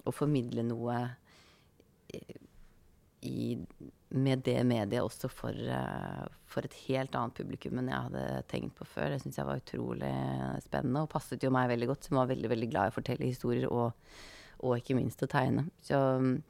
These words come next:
nå sitter jeg litt og tenker på, jeg er ikke så veldig opptatt av, jeg kan ikke så mye sånn rundt, jeg er jo ikke sånn, folk skal komme og snakke til meg om tegneserier og tror naturlig nok at jeg skal vite veldig mye om det. Jeg gjør ikke det. Ehm,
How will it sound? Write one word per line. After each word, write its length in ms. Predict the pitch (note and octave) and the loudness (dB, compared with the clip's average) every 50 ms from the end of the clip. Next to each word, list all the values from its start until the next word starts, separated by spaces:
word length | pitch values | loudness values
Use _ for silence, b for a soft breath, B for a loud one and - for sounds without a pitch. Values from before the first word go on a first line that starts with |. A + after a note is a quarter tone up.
| B B B B B B B B - | B B B B B B B B 2
nå 240 | - E3 F3 E3+ D#3+ | 6 8 8 8 6
sitter 300 | - - D#3+ - - F#3 | 4 0 -2 2 4 4
jeg 80 | F#3+ F3 | 4 4
litt 120 | E3+ - | 2 0
og 60 | F3+ - | 0 2
tenker 280 | F#3 E3 D3 - - | 4 2 2 2 4
på, 120 | - C3+ C#3 | 4 6 6
jeg 260 | - - C#3 C#3+ C#3 - | 8 8 8 8 8 8
er 100 | B2 C3 | 6 4
ikke 160 | - C#3+ C3+ | 4 4 6
så 140 | C#3 C3+ C3+ | 8 8 10
veldig 300 | C3 B2+ B2 A#2 B2+ A#2+ | 10 8 8 8 6 6
opptatt 380 | - - - - - B2 A2+ - | 4 2 0 4 4 4 4 4
av, 300 | - A#2 A2 G#2 - - - - - _ _ _ _ _ _ _ - - b b b b b b b b b b b b _ _ _ - _ _ - _ _ _ _ _ - | 4 4 4 4 2 0 -10 -16 -20 _ _ _ _ _ _ _ -20 -20 b b b b b b b b b b b b _ _ _ -20 _ _ -20 _ _ _ _ _ 0
jeg 100 | - - - | 0 2 4
kan 200 | - C#3+ B2+ A#2+ G#2+ | 6 6 8 6 6
ikke 180 | A#2 - C3 | 4 2 0
så 80 | C#3 C#3 | 0 2
mye 220 | C3+ B2+ A#2+ A2+ B2 | 2 2 2 2 2
sånn 200 | B2+ B2+ B2 B2 | 2 2 2 2
rundt, 240 | B2 B2 A#2 - - | 2 0 -2 -2 2
jeg 220 | - D#3 D#3+ D3 - | 6 8 8 8 8
er 200 | - - C3+ C3 B2+ | 8 8 8 8 8
jo 80 | B2 | 6
ikke 160 | - D#3+ D3+ | 6 6 8
sånn, 140 | D3 C#3 C3+ C3 B2 - - _ _ - - - - | 8 8 8 6 4 0 -4 _ _ -20 -20 -20 -6
folk 240 | - - D#3 C#3+ - | 0 2 2 2 2
skal 540 | - - _ _ _ - - - - F3 E3 - | -2 -14 _ _ _ -18 -2 4 6 6 8 8
komme 240 | G3+ E3+ D3+ C3+ | 8 8 8 8
og 60 | C#3 - | 6 4
snakke 260 | F3 D#3 - - B2+ | 2 2 2 2 4
til 100 | A#2+ C3+ | 6 6
meg 120 | C3+ A#2+ B2 | 8 8 8
om 60 | A#2 | 6
tegneserier 400 | C3 B2+ A#2 A2 - A#2 A#2 B2+ | 6 6 6 6 4 4 4 2
og 60 | - - | 2 2
tror 240 | - C#3+ C3 C#3 C#3 | 2 2 4 6 6
naturlig 380 | C#3 C3 - - A#2+ A#2 B2 B2+ | 4 4 4 4 4 4 4 4
nok 160 | A#2 - - | 2 2 2
at 80 | C3+ | 4
jeg 220 | C3 B2 B2+ A#2+ A#2+ - - | 6 6 6 6 2 -2 -8
skal 200 | - - - C3 | -4 0 2 4
vite 280 | C#3 A#2+ - - - | 4 2 2 2 4
veldig 160 | B2+ B2+ B2+ B2 | 4 6 6 8
mye 120 | C#3 B2+ | 8 8
om 80 | B2 C3 | 8 10
det. 80 | C#3 C#3+ | 10 10
Jeg 80 | C#3+ C#3 | 10 10
gjør 180 | B2+ G#2 - - | 8 8 6 4
ikke 140 | - - | 4 6
det. 80 | G#2+ A#2+ B2+ - - | 6 6 4 2 -2
Ehm, 460 | - C#3 C#3 C3+ C3+ C3 C3 C3 C3 | 2 4 6 6 6 6 6 6 6